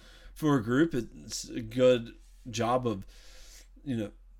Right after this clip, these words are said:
putting their stamp on something. Love Red is the B track of this, and it's not too bad as well. It, it's a s-,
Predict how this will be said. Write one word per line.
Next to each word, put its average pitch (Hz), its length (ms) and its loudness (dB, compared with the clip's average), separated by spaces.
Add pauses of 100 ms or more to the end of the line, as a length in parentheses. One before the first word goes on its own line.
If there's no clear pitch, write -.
(140)
putting 156 260 6
their 113 140 0
stamp 123 340 -4
on 127 80 -2
something. 139 420 -4
Love 202 220 8
Red 170 360 4
is 143 300 -2
the 123 100 0
B 131 280 -4
track 151 400 -2
of 139 160 -4
this, 143 240 0
and 226 120 -4
it's 494 180 0
not 320 180 0
too 165 140 2
bad 120 300 2
as 104 160 -6
well. 104 380 -2
It, 165 180 0
it's 165 140 -2
a 175 80 -4 (240)
s-, - 240 -6